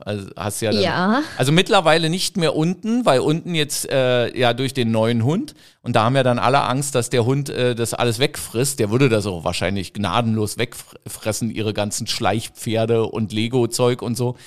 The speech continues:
Speaker 2: Dann
Speaker 1: Aber
Speaker 2: kommt er wieder raus, kann man dann noch recyceln.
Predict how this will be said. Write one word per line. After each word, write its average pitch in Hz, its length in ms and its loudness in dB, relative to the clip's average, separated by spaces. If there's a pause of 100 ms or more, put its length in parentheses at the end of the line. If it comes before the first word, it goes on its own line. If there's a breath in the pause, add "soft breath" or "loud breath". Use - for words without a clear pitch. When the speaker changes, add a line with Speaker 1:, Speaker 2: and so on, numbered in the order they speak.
(340 loud breath)
Speaker 2:
Dann 233 80 0
Speaker 1:
Aber 220 260 6
Speaker 2:
kommt 247 140 4
er 233 40 0
wieder 226 180 2
raus, 226 340 -2
kann 214 100 -2
man 202 120 2
dann 202 120 2
noch 202 240 0 (240)
recyceln. 214 720 -2